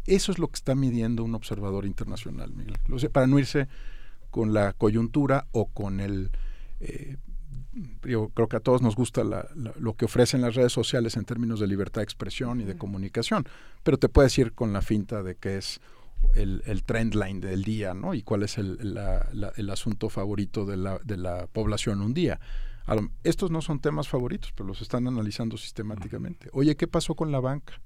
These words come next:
Speaker 1: con la operación de lavado de dinero? ¿Qué pasó mientras H S B C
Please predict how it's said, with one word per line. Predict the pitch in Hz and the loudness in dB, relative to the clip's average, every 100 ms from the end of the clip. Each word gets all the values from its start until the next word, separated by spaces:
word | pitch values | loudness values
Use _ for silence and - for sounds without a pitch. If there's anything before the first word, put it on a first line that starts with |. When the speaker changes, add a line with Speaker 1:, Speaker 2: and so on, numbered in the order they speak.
| - | -6
Speaker 1:
con | 110 | -2
la | 107 | -2
operación | 110 110 131 120 | -2 -4 -2 -2
de | |
lavado | 113 107 113 113 | 0 0 0 0
de | 107 | -2
dinero? | 110 123 127 - - - - - | -4 -6 -8 -14 -18 -14 -14 0
¿Qué | 180 | 0
pasó | - 190 185 180 - - | 2 0 0 -2 4 6
mientras | 131 123 135 - | 6 4 0 0
H | - 180 | 0 0
S | - 160 | 2 2
B | 147 | 2
C | - 120 | 2 0